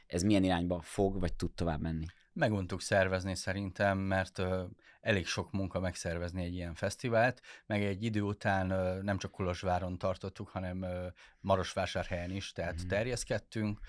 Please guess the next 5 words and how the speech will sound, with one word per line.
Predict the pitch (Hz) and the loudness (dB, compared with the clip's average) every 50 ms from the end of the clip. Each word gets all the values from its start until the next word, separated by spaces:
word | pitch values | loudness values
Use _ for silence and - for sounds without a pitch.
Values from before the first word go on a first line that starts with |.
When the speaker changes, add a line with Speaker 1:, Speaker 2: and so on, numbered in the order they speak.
| - - - - - - | -12 -12 -14 -14 -10 0
Speaker 2:
Ö, | 95 95 92 92 92 95 92 92 98 104 - _ | 4 8 8 10 10 8 8 6 2 -2 -6 _
a | - 101 98 98 95 95 98 104 - - _ - - _ | 0 4 6 6 6 4 2 -4 -12 -18 _ -20 -18 _
két-három | - - 110 98 90 - - 101 95 95 95 95 92 | 0 2 2 2 2 4 6 8 8 8 8 6 2
napos | 95 90 - 98 98 - | -2 -2 -4 -6 -10 -10
program | - - 104 92 87 92 90 90 90 90 87 87 90 | -6 -4 -4 -2 0 2 4 4 4 4 2 -2 -6